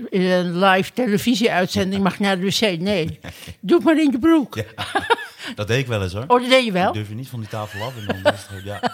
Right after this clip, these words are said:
Speaker 2: absoluut.
Speaker 1: <laughs>
Speaker 2: Nee, ook
Speaker 1: Als
Speaker 2: echt
Speaker 1: jij,
Speaker 2: all the way.
Speaker 1: als jij geweest was, moet er gedwijld
Speaker 2: Ja,
Speaker 1: worden.
Speaker 2: absoluut, absoluut.
Speaker 1: Oké.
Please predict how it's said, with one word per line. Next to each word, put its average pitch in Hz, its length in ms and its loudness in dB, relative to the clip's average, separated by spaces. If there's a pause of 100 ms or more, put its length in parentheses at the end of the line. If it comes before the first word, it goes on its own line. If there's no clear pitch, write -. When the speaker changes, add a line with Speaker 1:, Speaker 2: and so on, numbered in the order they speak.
Speaker 2:
absoluut. - 500 -4
Speaker 1:
<laughs> - 60 -16 (500)
Speaker 2:
Nee, 107 80 0
ook - 60 0
Speaker 1:
Als 190 100 2
Speaker 2:
echt 269 120 4
Speaker 1:
jij, 143 80 -2
Speaker 2:
all 143 60 -2
the 139 80 -4
way. 120 120 0
Speaker 1:
als 233 160 4
jij 262 240 4
geweest 269 440 4
was, 240 180 0
moet 254 180 -6
er 233 60 -6
gedwijld 208 520 2
Speaker 2:
Ja, 127 120 2
Speaker 1:
worden. 160 180 2
Speaker 2:
absoluut, 107 500 -8
absoluut. 113 480 0
Speaker 1:
Oké. 147 360 -4